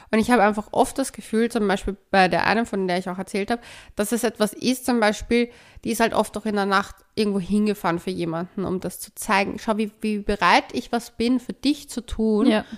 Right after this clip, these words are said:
Speaker 1: Und es ist in Wahrheit eine Form der Manipulation.
Speaker 2: Mhm.
Speaker 1: Weil in Wahrheit tust du Sachen nicht, also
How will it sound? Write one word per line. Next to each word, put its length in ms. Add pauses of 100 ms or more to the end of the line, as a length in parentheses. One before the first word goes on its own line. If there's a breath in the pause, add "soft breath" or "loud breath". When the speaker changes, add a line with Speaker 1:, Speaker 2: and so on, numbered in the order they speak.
(180 loud breath)
Speaker 1:
Und 100
es 100
ist 100
in 180
Wahrheit 280
eine 160
Form 240
der 80
Manipulation. 880 (120)
Speaker 2:
Mhm. 420 (220)
Speaker 1:
Weil 180
in 140
Wahrheit 340
tust 260
du 200 (260 soft breath)
Sachen 440
nicht, 500 (260)
also 240